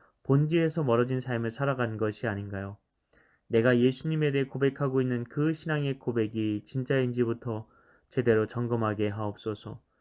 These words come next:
이를 위해 오늘도 말씀, 암송, 기도와 찬양 가운데 나아가오니, 성령으로 임하사 주님의 참된 믿음으로 살아가게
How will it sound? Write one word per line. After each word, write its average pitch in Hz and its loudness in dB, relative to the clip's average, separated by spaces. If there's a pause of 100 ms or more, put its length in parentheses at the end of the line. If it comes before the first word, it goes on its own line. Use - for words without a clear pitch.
(400)
이를 120 4
위해 120 4
오늘도 120 0
말씀, 120 0
암송, 135 -2
기도와 127 2
찬양 139 -4
가운데 120 0
나아가오니, 113 -2 (360)
성령으로 160 2
임하사 120 -2 (360)
주님의 110 -2
참된 139 -2
믿음으로 113 -2
살아가게 113 0